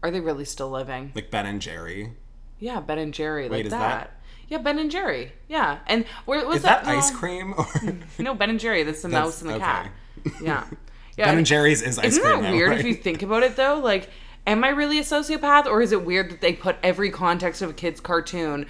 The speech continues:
Speaker 1: being that they were going to try and kill one of the characters, and then, oh, just missed
Speaker 2: Yeah.
Speaker 1: every
Speaker 2: And it's
Speaker 1: fucking
Speaker 2: like
Speaker 1: time?
Speaker 2: they're obviously friends still, like, you
Speaker 1: Yeah,
Speaker 2: know,
Speaker 1: what?
Speaker 2: that was, like, their
Speaker 1: That
Speaker 2: only
Speaker 1: was really
Speaker 2: relationship, but they were,
Speaker 1: weird.
Speaker 2: yeah, it was super weird.
Speaker 1: Or, like, Tweety Bird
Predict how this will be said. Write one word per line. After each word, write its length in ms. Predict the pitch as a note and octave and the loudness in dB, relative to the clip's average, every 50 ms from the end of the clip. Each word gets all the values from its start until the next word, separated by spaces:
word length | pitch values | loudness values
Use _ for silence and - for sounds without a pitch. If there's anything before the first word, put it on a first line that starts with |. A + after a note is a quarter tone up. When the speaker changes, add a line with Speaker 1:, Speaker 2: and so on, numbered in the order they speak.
| - - - - F3 | -12 -18 -18 -12 -4
Speaker 1:
being 320 | D#3+ G3 F3+ F3 F3 E3+ E3 | -2 0 0 0 0 0 0
that 160 | E3 D#3+ - | -2 -2 0
they 100 | E3+ D#3+ | -2 0
were 140 | D3+ D#3 D3+ | 0 0 -2
going 220 | D#3 E3 E3 D#3+ D#3 | 0 -2 -2 -2 -2
to 100 | D#3+ D3+ | -6 -10
try 220 | - - E3+ D#3+ D#3+ | -8 -4 -4 -2 -2
and 120 | D#3 D3 | -4 -6
kill 280 | - - F3 E3+ E3 D#3 | -6 -2 2 2 2 4
one 160 | D3 D#3 D3+ | 2 0 -2
of 60 | D3 | -2
the 60 | C#3 C#3+ | -6 -6
characters, 640 | - - D#3 D3 D#3 - - C#3 A#2 A#2 A#2+ - | -6 -6 -4 -4 -4 -4 -6 -6 -6 -6 -6 -8
and 80 | D3 D3 | -8 -8
then, 120 | C#3+ C3 - - | -8 -8 -4 -4
oh, 180 | B3+ C#4+ - - | -4 -4 -4 -8
just 240 | - A3 A3 - - | -10 -10 -10 -8 -8
missed 520 | C4 C4+ C4 A#3+ A#3+ A#3 - - - - - | -4 -2 -2 -2 -4 -6 -8 -12 -12 -10 -6
Speaker 2:
Yeah. 180 | A#3 A#3 F#3+ | -2 0 2
Speaker 1:
every 260 | F#3+ G3 F3+ G3+ G#3 | 2 2 2 0 -2
Speaker 2:
And 60 | G3 - | -2 0
it's 80 | A3 | 0
Speaker 1:
fucking 240 | G#3 F#3+ - - A3 | 0 0 0 0 -2
Speaker 2:
like 80 | - - | -2 0
Speaker 1:
time? 140 | G3 - | 0 0
Speaker 2:
they're 80 | A#2+ A2 | 0 2
obviously 460 | F#2+ G#2 G2 G#2 G#2 G#2 - A#2 G#2 | 2 0 0 -2 -6 -6 -4 -6 -6
friends 520 | F#2+ - G2+ F#2+ F2+ F2+ F#2 G2 G#2+ G#2+ - | -6 -6 -8 -8 -8 -8 -8 -8 -8 -6 -6
still, 480 | - - B2 A#2+ A#2+ B2 C3 C3+ C3 | -6 -6 -4 -4 -4 -4 -4 -4 -6
like, 380 | A#2+ G2 F#2+ F#2 F#2 - - - - - - - - - - - - - - | -6 -6 -6 -8 -10 -12 -18 -20 -20 -20 -20 -20 -20 -20 -20 -20 -20 -12 -6
you 80 | F3+ | -2
Speaker 1:
Yeah, 160 | G#3+ A#3 - | 0 2 2
Speaker 2:
know, 80 | D#3 C#3+ | 2 2
Speaker 1:
what? 360 | D3 D#3+ F3+ B3 C#4+ C#4+ - | 2 0 2 0 -2 -4 -4
Speaker 2:
that 100 | - G#2+ | -6 -8
was, 100 | G#2+ G#2 | -6 -6
like, 120 | A2+ - - | -8 -8 -6
their 80 | - F#3 | -4 0
Speaker 1:
That 80 | G3 G3 | 2 2
Speaker 2:
only 120 | A#3 B3 | 2 2
Speaker 1:
was 80 | - - | 0 0
really 160 | - G#3 A3+ | 0 2 2
Speaker 2:
relationship, 480 | A3+ C4 A#3+ G#3+ F3 E3+ F#3+ G#3 B3 B3+ | 2 2 2 2 2 2 2 2 2 2
but 100 | A#3 C#3+ | 2 0
they 60 | D3 | 0
were, 60 | - | 0
Speaker 1:
weird. 120 | G2 F#2+ F#2+ | -2 -4 -6
Speaker 2:
yeah, 220 | G2+ F2 - - | -6 -6 -8 -8
it 80 | F2 F2+ | -10 -12
was 120 | F2+ - | -12 -10
super 240 | - - G2+ - - | -10 -12 -12 -12 -14
weird. 140 | - - - | -12 -4 0
Speaker 1:
Or, 120 | G#3+ A3 | 2 4
like, 180 | G#3+ A3 G#3+ G#3+ | 4 4 2 0
Tweety 260 | - - C4+ C4+ C4+ A3+ | -4 -6 -6 -4 -4 -4
Bird 340 | D#3+ - - - - - | -6 -6 -8 -8 -12 -18